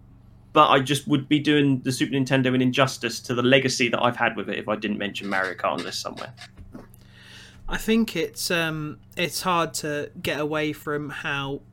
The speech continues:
Speaker 2: influential. Nah, it's shit. I don't care. Mario Kart.
Speaker 1: I knew you were gonna say that.
Speaker 2: Mario, like, look, look.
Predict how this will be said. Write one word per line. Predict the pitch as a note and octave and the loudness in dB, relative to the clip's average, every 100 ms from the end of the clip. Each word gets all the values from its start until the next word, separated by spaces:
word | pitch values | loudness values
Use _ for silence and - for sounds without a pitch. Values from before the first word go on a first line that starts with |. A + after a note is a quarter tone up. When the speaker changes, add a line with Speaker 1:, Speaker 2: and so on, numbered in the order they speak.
| - | -12
Speaker 2:
influential. | F#3 F3 D3 D#3+ D#3 D#3 D#3 - D#3 | -6 -6 -6 -4 -2 -2 -4 -4 0
Nah, | F#3+ G3 G3 | 6 6 6
it's | G#3 | 4
shit. | - - C4 A3+ | 2 4 4 4
I | - | 2
don't | - B3+ G3+ | 4 4 2
care. | - A#3+ A#3+ D3 B2 - - - - - - | -4 -2 0 -2 -6 -10 -20 -20 -20 -14 4
Mario | B3+ C#4+ D4+ | 10 12 12
Kart. | - F#4 D4 | 10 8 10
Speaker 1:
I | |
knew | A#3+ | 12
you | B3+ | 12
were | A3 | 12
gonna | - A#3 | 10 10
say | G3 | 12
that. | F#3 E3+ - A4+ A#4+ B4 E4 F#4+ G4+ F#4 | 12 12 10 8 8 12 12 12 12 12
Speaker 2:
Mario, | E4 D4 - F#4 | 12 12 12 0
like, | - | 4
look, | D#4+ D4+ G3+ - - - | 10 12 10 0 -16 6
look. | B3+ G#3 | 8 8